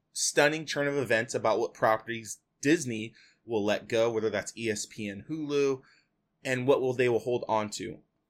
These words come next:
This is a quote from him. "On Monday, I will be turning to the Walt Disney Studio Lot, a place where I've always loved. I'm eager to be rejoining dear colleagues and meeting new team members who are part of the company in the past year, and I'm looking forward to where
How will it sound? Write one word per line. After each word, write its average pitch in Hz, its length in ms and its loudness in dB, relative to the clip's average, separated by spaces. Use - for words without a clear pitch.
This 143 220 2
is 135 80 0
a 127 80 4
quote - 260 2
from 110 160 -2
him. 143 300 0
"On 120 180 0
Monday, 185 320 4
I 160 60 4
will 147 100 6
be 135 160 -2
turning 170 320 -4
to - 100 -18
the 120 100 2
Walt 110 420 0
Disney 120 320 -4
Studio 113 400 -4
Lot, 95 260 -4
a 90 40 -12
place 139 360 -6
where 120 120 -2
I've 104 120 0
always 107 420 0
loved. 98 300 -4
I'm 110 180 -6
eager 151 280 2
to 151 80 0
be 139 100 -2
rejoining 123 640 -2
dear 117 240 0
colleagues 131 500 0
and 107 100 -4
meeting 110 300 -4
new 127 160 -4
team 151 240 -8
members 135 320 -4
who 143 80 -6
are 110 60 -6
part 120 180 0
of 107 60 -12
the 107 60 -12
company 123 520 -10
in 113 200 -4
the 101 80 -2
past 113 540 -2
year, 98 260 -2
and 110 140 -6
I'm 107 140 -2
looking 147 260 0
forward 135 400 -2
to 123 100 -6
where 120 440 0